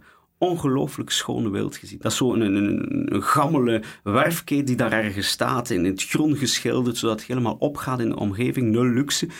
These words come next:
het staat echt in the middle of nowhere in de natuur.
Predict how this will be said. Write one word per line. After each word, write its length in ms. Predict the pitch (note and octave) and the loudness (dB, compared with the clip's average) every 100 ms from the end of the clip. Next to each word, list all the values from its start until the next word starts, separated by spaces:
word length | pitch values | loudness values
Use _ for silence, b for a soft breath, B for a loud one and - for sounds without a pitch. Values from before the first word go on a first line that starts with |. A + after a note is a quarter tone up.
| B - | B -4
het 120 | C#3 | -2
staat 220 | - C3 | 0 0
echt 380 | E3+ E3+ - - b | -2 -2 -10 -14 b
in 120 | - B2+ | -4 2
the 80 | |
middle 300 | B2 E3 G3+ | 4 4 2
of 120 | C3+ B2 | 0 2
nowhere 460 | B2 E3+ D3+ D3+ B B _ | 2 2 2 -2 B B _
in 180 | D#3+ D#3+ | 0 2
de 80 | C#3 | 2
natuur. 480 | A#2 G#2+ - G2+ | 0 -2 -10 -12